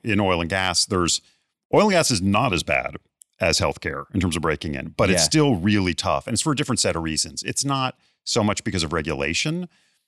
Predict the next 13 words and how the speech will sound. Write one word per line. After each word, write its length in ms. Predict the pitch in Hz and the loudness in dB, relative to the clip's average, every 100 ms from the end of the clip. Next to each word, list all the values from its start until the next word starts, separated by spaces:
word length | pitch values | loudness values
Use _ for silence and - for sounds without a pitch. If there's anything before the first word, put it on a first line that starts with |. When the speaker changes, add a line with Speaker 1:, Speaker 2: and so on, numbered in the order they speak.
| _ _ | _ _
Speaker 1:
It's 180 | 123 - | -2 0
because 540 | - - 117 107 90 | -2 0 2 2 2
of, 500 | 98 87 - - - - _ - | 0 0 -4 -14 -16 -20 _ -4
you 80 | |
know, 40 | 160 | 0
there's 140 | 143 | 2
a 40 | 123 | 0
number 180 | 113 | 0
of 80 | 90 | 0
factors. 540 | - 67 - 87 - - _ | -2 -4 -6 -4 -4 -4 _
Um, 180 | 98 90 | -4 -2
one 400 | 95 95 123 147 | -4 -2 2 2
is 540 | 101 87 82 - - | 2 2 0 0 -2